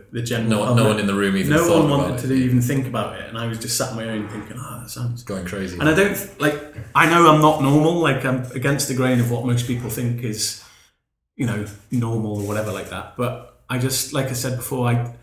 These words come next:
Speaker 1: I find value in other things that some people don't.
Speaker 2: Mm-hmm.
Speaker 1: And I think that sort of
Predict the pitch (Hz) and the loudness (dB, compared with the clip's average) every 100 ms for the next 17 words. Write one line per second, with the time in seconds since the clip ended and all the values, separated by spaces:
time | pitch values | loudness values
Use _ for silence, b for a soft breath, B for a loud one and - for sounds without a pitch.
0 | b b b b - 120 147 139 127 127 | b b b b -10 0 4 4 6 6
1 | 123 117 117 117 - 123 120 120 117 - | 4 2 0 -2 0 2 4 2 -2 -10
2 | - _ - - 123 120 - 113 117 131 | -18 _ -14 -6 -4 -4 -6 -4 -2 -2
3 | 247 - 92 95 110 123 117 113 107 - | -4 -10 -8 -8 -8 -6 -4 -4 -8 -10
4 | 123 110 104 - | -10 -10 -10 -14